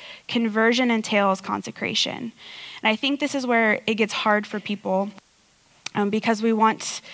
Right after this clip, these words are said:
it shows the true nature of our hearts. Like, when, when things get hard or when we're not getting the blessings we thought we were supposed to get, then we, we back out.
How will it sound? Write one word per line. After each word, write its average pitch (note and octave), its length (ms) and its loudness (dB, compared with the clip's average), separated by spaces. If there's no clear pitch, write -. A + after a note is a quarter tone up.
it A3+ 120 2
shows C#4 240 4
the D4 80 -2
true C#4+ 220 4
nature C#4+ 320 4
of A#3+ 100 2
our A3 100 4
hearts. - 600 -2
Like, A3+ 200 2
when, A3 400 2
when A3+ 140 2
things C4 340 2
get B3 140 2
hard A3 460 4
or G3+ 100 0
when G3+ 140 0
we're G#3 80 2
not A#3 180 4
getting A#3+ 220 0
the G#3+ 80 0
blessings A3 520 2
we G#3 120 -2
thought G3+ 260 4
we G#3+ 80 -4
were G#3 120 0
supposed G3+ 260 -4
to G3+ 80 -2
get, G3 200 0
then G3+ 120 -4
we, G3+ 260 -2
we G#3+ 100 -6
back G3+ 280 2
out. C#4 300 2